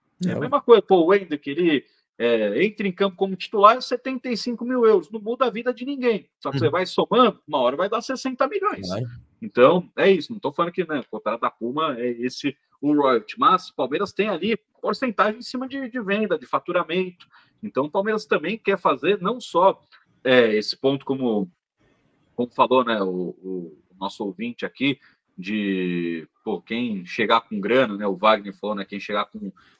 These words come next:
Speaker 1: com grana leva, o Palmeiras quer fazer essa grana virar ainda mais. Então, pô, são cento e dezoito fixos, mas dá pra esse cento e dezoito, se eu bater umas metas, virar cento e trinta? Porra, dá, então vamos conversar pra fa-,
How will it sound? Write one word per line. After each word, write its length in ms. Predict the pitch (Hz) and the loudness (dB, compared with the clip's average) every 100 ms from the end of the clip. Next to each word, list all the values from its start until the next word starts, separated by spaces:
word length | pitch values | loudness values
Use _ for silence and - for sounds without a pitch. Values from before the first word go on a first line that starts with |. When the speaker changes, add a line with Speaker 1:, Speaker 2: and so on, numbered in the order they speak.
| _ | _
Speaker 1:
com 160 | - 117 | -8 -2
grana 340 | 110 117 113 | 4 6 6
leva, 460 | 101 120 175 - 90 | 4 4 4 2 -6
o 240 | - _ | -8 _
Palmeiras 340 | - 113 143 175 | -2 0 -2 -4
quer 140 | 185 | -4
fazer 140 | 165 175 | -2 -2
essa 180 | - | -2
grana 280 | - 175 226 | -2 -4 -2
virar 180 | 196 185 | 0 0
ainda 180 | 233 240 | 0 -2
mais. 460 | 214 151 104 - _ _ _ _ | -2 -6 -8 -16 _ _ _ _
Então, 220 | 120 147 | -2 -2
pô, 360 | - 147 107 | 0 2 2
são 200 | 98 - | -2 -6
cento 320 | 120 - 180 190 | -6 -4 -6 -8
e 40 | |
dezoito 460 | 151 131 151 147 - | -12 -4 -2 -4 -4
fixos, 600 | - 226 - - 98 - _ _ _ _ _ | -2 -2 -4 -12 -14 -18 _ _ _ _ _
mas 200 | 131 139 | 2 2
dá 140 | - 165 | 2 0
pra 140 | 170 | 0
esse 100 | 147 | -2
cento 240 | 175 156 | -4 -8
e 60 | 147 | -12
dezoito, 340 | 120 139 165 | -6 -4 -4
se 40 | - | -2
eu 40 | |
bater 240 | 143 - 208 | -2 0 -2
umas 260 | - - | -2 -4
metas, 320 | 285 294 - | -2 -4 -4
virar 200 | 127 143 135 | -6 -4 -4
cento 240 | 147 139 | -6 -8
e 40 | |
trinta? 500 | 123 - 196 143 - - _ _ _ _ | -8 -2 -2 -4 -12 -20 _ _ _ _
Porra, 220 | - - 113 | 0 2 2
dá, 160 | 190 | 2
então 200 | 139 110 | 0 -4
vamos 160 | 107 120 | -8 -8
conversar 460 | 156 185 180 170 | -4 -4 0 2
pra 160 | 180 214 | 2 -2
fa-, 260 | - 233 | -8 -10